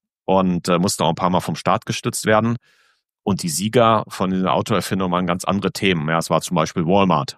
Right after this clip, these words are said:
ja, weil die auf einmal gesehen haben, wir können auch in den Vorstädten da unsere Supermärkte aufbauen oder ein bisschen weiter draußen auf der grünen Wiese, weil eben die Menschen Autos haben. Und das waren dann die, die richtig großen Gewinner. Und das,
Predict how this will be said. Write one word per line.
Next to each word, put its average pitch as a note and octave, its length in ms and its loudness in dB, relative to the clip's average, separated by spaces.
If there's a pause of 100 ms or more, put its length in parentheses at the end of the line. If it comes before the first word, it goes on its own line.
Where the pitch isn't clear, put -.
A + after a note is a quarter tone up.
ja, E2 140 0
weil E2+ 120 2
die E2+ 200 -4 (360)
auf - 100 -6
einmal F2+ 240 2
gesehen F2 360 0
haben, F2 360 2
wir F2 80 -2
können F2+ 280 -4
auch - 220 -4
in F2+ 60 -2
den D#2+ 120 -2
Vorstädten G2 680 0 (360)
da F2 140 2
unsere F2 260 0
Supermärkte F#2+ 640 -2
aufbauen F#2 640 0
oder D#2 140 0
ein D#2 60 0
bisschen E2 240 -4
weiter E2 240 0
draußen E2+ 460 0
auf D#2+ 120 -6
der E2 140 -2
grünen E2+ 280 -2
Wiese, G2+ 400 2 (380)
weil E2+ 180 0
eben D#2 160 0
die E2+ 80 0
Menschen E2 320 -2
Autos - 360 -2
haben. D2+ 300 -2 (500)
Und F2+ 420 2
das F#2 200 0
waren G2+ 160 2
dann F2+ 160 2
die, F2+ 220 -2
die F2 160 -2
richtig F2+ 260 -6
großen F2 320 -4
Gewinner. D#2+ 400 0
Und E2 160 0
das, - 400 -2